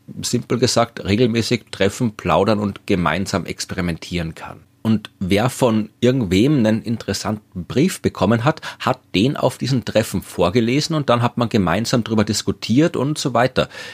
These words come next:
Die Philosophical Transaction, die haben quasi als Sitzungsprotokolle dieser Treffen begonnen und, äh, so kunterbunt ist auch der Inhalt der frühen Ausgaben.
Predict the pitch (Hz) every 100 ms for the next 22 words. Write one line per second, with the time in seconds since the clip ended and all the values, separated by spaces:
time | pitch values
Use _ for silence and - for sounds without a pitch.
0 | - 117 117 - - 117 110 127 151 135
1 | - 101 - 135 - - 123 - 131 113
2 | 92 120 123 - _ - 87 90 - 139
3 | 107 - - 180 - 123 98 - - 98
4 | 104 - 104 120 117 110 - - 127 -
5 | 127 - - - 87 117 165 - - -
6 | 123 120 78 - - 127 - - 151 127
7 | 107 123 147 - 127 - - 107 - 110
8 | - 117 113 110 98 92 - 98 101 -
9 | 80 82 - 82 65 -